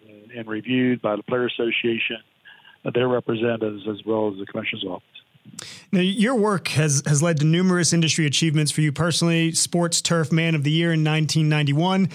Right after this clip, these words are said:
Speaker 2: and accolades for the venues that you have worked on. One of those was actually the field that was built at Fort Bragg, kind of out of thin air in North Carolina for a twenty sixteen game between the Miami Marlins and the Atlanta Braves.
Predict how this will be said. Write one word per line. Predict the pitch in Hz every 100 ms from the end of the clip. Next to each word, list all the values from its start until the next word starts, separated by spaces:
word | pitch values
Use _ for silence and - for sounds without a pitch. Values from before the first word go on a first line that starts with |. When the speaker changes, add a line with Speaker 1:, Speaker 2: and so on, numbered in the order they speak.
| - - -
Speaker 2:
and | 160
accolades | 185 170 175 170 160
for | 165
the | 151
venues | 143 165 160 147
that | 151
you | 151 147
have | 143
worked | 151 165 160
on. | 143 147
One | 160 175 214
of | 277 170
those | 165 160 156
was | 151
actually | 165 165 170 160 151 - - -
the | 151
field | - 196 202
that | 170
was | 170 139
built | 180 190 - -
at | 175 220 -
Fort | - 208 175
Bragg, | 165 165 143 135 123 -
kind | 165 170
of | 147
out | - 196
of | 196
thin | - 202 202
air | 180 147
in | 147 160
North | 165 170
Carolina | 170 165 160 165 151 139
for | 147
a |
twenty | 139 170 165
sixteen | 170 156 - 170
game | 156 147
between | 143 - 160 151 127 - - -
the |
Miami | 151 156 165 165
Marlins | 156 156 151 147 143 -
and | 156 151
the | 151
Atlanta | 147 147 143
Braves. | 135 147 143 131 113